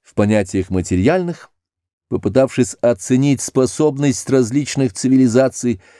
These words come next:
как к возрождению, так и к разрушению, нам нелегко будет начертить чёткие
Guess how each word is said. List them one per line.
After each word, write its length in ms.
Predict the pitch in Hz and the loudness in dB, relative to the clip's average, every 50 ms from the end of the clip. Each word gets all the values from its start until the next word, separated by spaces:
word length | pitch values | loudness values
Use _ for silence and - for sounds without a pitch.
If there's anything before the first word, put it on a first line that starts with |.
| _ _ _ | _ _ _
как 260 | - 185 202 196 - | 2 2 2 2 0
к 120 | - - 170 | -8 -8 -4
возрождению, 920 | 170 175 151 151 160 165 160 147 123 107 110 117 110 98 92 92 90 92 - | -4 -4 -2 -2 -2 -2 -2 -2 -2 2 2 4 4 4 2 0 -2 -4 -4
так 180 | 98 92 - 98 | -6 -4 0 0
и 160 | 92 92 - _ _ - | -2 -2 -2 _ _ -6
к 60 | - | 0
разрушению, 760 | 98 98 85 90 90 90 - - - 208 214 165 117 95 92 _ _ _ _ _ _ _ _ _ _ _ _ _ _ _ _ _ _ _ _ - | 0 0 2 2 0 -2 -2 0 -2 0 0 0 -4 -4 -6 _ _ _ _ _ _ _ _ _ _ _ _ _ _ _ _ _ _ _ _ 0
нам 380 | - 113 127 131 131 131 135 | 2 4 4 4 2 2 0
нелегко 580 | 139 139 143 147 135 - - - - - 160 147 | 0 2 4 4 2 2 0 -8 -2 0 0 2
будет 300 | 120 117 110 110 - - | 2 0 -2 -2 -2 0
начертить 560 | 120 110 - - 117 98 - - 113 98 - | -2 -2 0 0 -2 -2 0 0 0 0 -2
чёткие 880 | - - - 160 165 156 - _ _ _ - - 98 98 92 85 - | -4 -4 0 2 2 2 2 _ _ _ -10 -6 -4 -4 -4 -6 -8